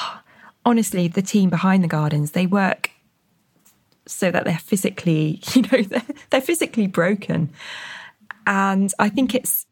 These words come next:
everyone really pulling together and trusting the vision and really not, not only trusting the vision, but believing in it, like, really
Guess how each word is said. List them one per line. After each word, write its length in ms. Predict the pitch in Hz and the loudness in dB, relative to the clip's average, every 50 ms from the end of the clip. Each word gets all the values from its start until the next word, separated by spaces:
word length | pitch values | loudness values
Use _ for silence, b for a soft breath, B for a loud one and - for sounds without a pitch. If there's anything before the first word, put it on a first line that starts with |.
| _ | _
everyone 480 | - 220 202 196 208 202 196 190 185 185 | -2 -2 0 0 0 2 2 2 2 2
really 380 | 185 190 185 180 190 185 180 - | 2 2 2 2 0 0 -2 -2
pulling 320 | - - 190 185 180 180 | -2 0 0 2 2 0
together 420 | 170 - - 190 185 185 190 190 | -2 0 0 0 2 2 2 0
and 220 | 190 190 190 185 180 _ - | 2 2 0 0 -2 _ -8
trusting 720 | - - 240 233 - - - 262 254 262 285 294 294 - - - | -2 -2 0 0 0 0 0 0 2 2 0 -2 -6 -8 -10 -6
the 60 | - | -4
vision 460 | 190 - 196 185 170 185 208 233 269 294 | 0 2 2 2 2 2 2 2 2 2
and 180 | - 220 214 | 2 2 4
really 440 | 214 226 226 226 220 214 214 214 - | 4 2 2 2 2 2 0 -2 0
not, 240 | - 247 269 - - B B B B B B - | 0 0 0 -2 -4 B B B B B B -2
not 80 | - | 0
only 180 | - 254 254 240 | 2 2 2 2
trusting 440 | - - 269 - - - 240 220 208 | 2 0 -2 -2 0 2 2 2 4
the 40 | |
vision, 300 | 185 190 185 165 180 170 | 4 2 2 2 2 2
but 160 | 165 165 - - | 0 0 0 0
believing 380 | 196 196 202 220 220 220 202 | 2 2 2 2 2 2 2
in 160 | 180 170 170 | 2 2 0
it, 180 | 170 - - - | 0 -2 -2 0
like, 180 | - - - - | 0 0 2 2
really 460 | 220 214 202 202 196 196 190 190 | 2 2 2 2 2 2 0 -2